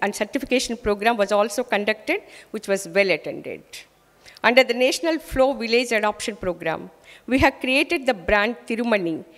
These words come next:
for Cheryal Craftisans and enabled their presence on online portal Weave Smart and offline at Indie Roots. We have helped them bag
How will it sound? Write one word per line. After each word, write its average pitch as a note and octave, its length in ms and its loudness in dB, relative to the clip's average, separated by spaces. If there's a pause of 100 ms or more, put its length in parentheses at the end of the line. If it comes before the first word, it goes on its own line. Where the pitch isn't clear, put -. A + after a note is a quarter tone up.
(160)
for A#3+ 160 4
Cheryal C4 480 2
Craftisans A3+ 720 -4 (360)
and C4 160 2 (100)
enabled D#4 460 2
their A#3 160 2
presence A#3 640 0 (120)
on G3 320 2
online A#3+ 420 4
portal A#3 460 -4
Weave A3+ 280 -6
Smart - 540 -6 (200)
and A3 180 0 (100)
offline A#3+ 600 2
at G#3 120 -4
Indie G#3+ 320 -4
Roots. - 520 -10 (720)
We C4 160 2
have C#4+ 140 4
helped A#3 340 0
them A#3 240 0
bag G#3+ 220 4